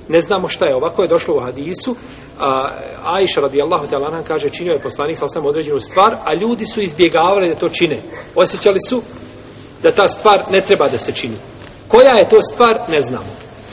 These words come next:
Nisam uspio nigdje u rivajetima naći koja je to stvar koja je spominje. Čak imam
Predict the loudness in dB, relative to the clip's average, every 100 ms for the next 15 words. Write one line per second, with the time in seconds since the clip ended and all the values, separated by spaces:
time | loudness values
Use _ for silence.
0 | -20 -20 -16 -4 0 0 0 -2 -2 -2
1 | -2 0 0 2 0 0 -2 -4 -4 -6
2 | -4 -2 -2 -2 -8 -4 -4 -2 -6 -8
3 | -6 -6 -6 -4 -4 -4 -6